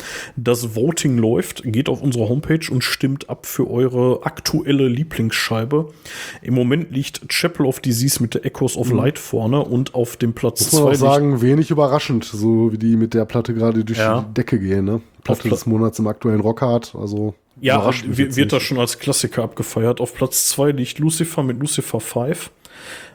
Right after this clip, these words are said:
Speaker 1: Ähm, es sind noch ein paar andere drin, irgendwie sowas wie Persephone, ähm, Hi-, Hi-Race, die ich heute schon erwähnt hatte, Massacre,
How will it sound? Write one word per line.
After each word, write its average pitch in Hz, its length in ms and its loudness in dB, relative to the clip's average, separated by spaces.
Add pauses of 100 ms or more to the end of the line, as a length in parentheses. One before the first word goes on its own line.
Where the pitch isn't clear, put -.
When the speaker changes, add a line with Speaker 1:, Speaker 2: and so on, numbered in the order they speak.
Speaker 1:
Ähm, 123 320 -2 (460)
es - 140 0
sind 196 80 2
noch 185 120 4
ein - 40 -2
paar 147 120 0
andere 180 200 2
drin, 170 340 2
irgendwie 143 380 2
sowas 135 400 0
wie 135 60 -2
Persephone, 147 640 0
ähm, 127 760 2
Hi-, - 160 -10
Hi-Race, 170 680 0
die 156 80 -4
ich 147 120 -6
heute 165 160 0
schon - 160 -2
erwähnt 139 400 0
hatte, - 180 -4
Massacre, 135 640 0